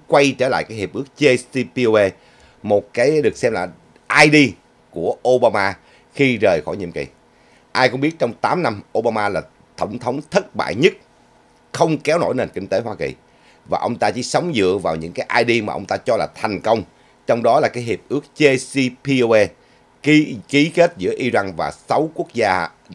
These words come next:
cường quốc của thế giới. Và thứ hai là cái hiệp định, à, hiệp ước về, à, khí hậu toàn cầu Paris. Đây là những cái, à, I D,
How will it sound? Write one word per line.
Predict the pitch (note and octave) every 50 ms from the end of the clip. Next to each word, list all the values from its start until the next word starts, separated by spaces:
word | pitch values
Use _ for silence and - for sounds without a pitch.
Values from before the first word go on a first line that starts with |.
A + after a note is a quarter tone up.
| - -
cường | C3+ A2+ F2 D#2+
quốc | A#2+ - -
của | - A2
thế | A2+
giới. | A#2 A2 G#2+ A2+ A#2 - _ _ _ _ _ _ _ _ _ _ _ -
Và | E2
thứ | D#2+ - C3+ C#3+
hai | C#3+ C3 B2 A2 G#2+ - - -
là | F2 E2+ F2 D#2+
cái | - - A#2+ B2+
hiệp | A#2 A2 - - -
định, | G2 D#2+ D#2 F#2 G2
à, | F#2 F2 E2+ - - - - _ -
hiệp | A2 A2 -
ước | - C#3 D3 E3 E3 - - F2
về, | G#2 F#2+ F2 F2
à, | F2 E2 E2 D2+ -
khí | - - F#3 G#3+ A3+
hậu | C#3 F2 F#2+ A2 -
toàn | - G2+ F2 D#2+
cầu | - D#2 E2 E2 - -
Paris. | - C3+ G#2+ F#2+ G2 F#2+ D#2 - - - - _ _ _ _ _ _ _ -
Đây | B2 C3 C3+ C3+ C3+
là | A#2 G2+
những | F2 F#2 G2+
cái, | A2+ C3+ D3 C#3
à, | A#2+ A2 A2 - - - - - _ _ - A#2 C#3+
I | D#3
D, | D3+ D3 C#3 C3+ C3 B2 G2